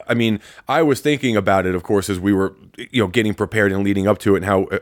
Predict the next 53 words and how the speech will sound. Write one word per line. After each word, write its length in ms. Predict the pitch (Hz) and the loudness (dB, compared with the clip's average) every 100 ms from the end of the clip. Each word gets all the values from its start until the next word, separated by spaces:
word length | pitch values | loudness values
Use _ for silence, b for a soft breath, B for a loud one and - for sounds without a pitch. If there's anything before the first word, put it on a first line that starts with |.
| - | -6
excited 560 | 104 92 - 123 117 | -10 -8 -2 0 0
we 160 | 104 101 | 0 0
both 300 | 95 98 - | 0 0 0
were 180 | 104 98 | 2 2
and 80 | 92 | 2
amazing 320 | 98 104 98 | 0 0 0
it 40 | |
was 100 | 95 | -2
gonna 160 | 95 98 | -2 0
be 100 | 95 | 0
to, 120 | 87 - - | -2 -6 -12
to 100 | 90 | -8
see 220 | - - | -2 0
everybody. 460 | 147 101 95 92 95 B B B B - | 2 2 2 0 -2 B B B B -2
And 100 | 139 | 0
then 120 | 143 | 2
once 240 | 175 - | 0 0
we 80 | 143 | -2
kinda 280 | - 147 123 | -2 0 0
started 440 | - 147 156 135 | 0 0 2 2
the 80 | 107 | -2
process, 680 | - 160 170 - 110 98 - - _ | -2 0 0 0 2 2 -2 -12 _
it 120 | 123 | 0
was 160 | 110 104 | 0 2
like, 140 | 98 | 0
"Oh 140 | 120 104 | 0 0
shit, 240 | - 107 | 0 -2
this 160 | 123 175 | -4 -6
is 120 | 120 | -4
gonna 200 | 117 101 | -2 0
be 180 | 95 92 | 0 -2
fast 420 | - 113 113 - | 0 0 0 -2
and 140 | 107 | -6
furious, 460 | 120 113 110 104 104 | -2 0 2 0 -2
and 100 | 92 | -2
I 140 | 117 | 0
don't 200 | 170 123 | 0 0
know 200 | 110 101 | 0 0
where 420 | 98 101 98 95 B B B B B - | 2 2 4 2 B B B B B -4
playtime 500 | 135 123 110 117 104 | 0 0 0 -2 0
fits 240 | 117 - | -2 0
in." 80 | 175 | 0
The 80 | 139 | 2
thing 220 | 135 117 - | 0 -2 -2
I 180 | 117 175 | -2 0
was 220 | 220 131 | 2 2
most 280 | 123 101 - | 0 0 -2
concerned 460 | 113 - 113 101 | -6 -2 -2 0
about 280 | 95 95 95 | 0 -2 -2
for 80 | 120 | -2
the 140 | 123 | -2
entire 640 | 120 113 107 131 208 165 98 | -2 -4 -2 -2 0 0 0
weekend 580 | 92 92 - 90 90 | -2 -6 -4 -4 -6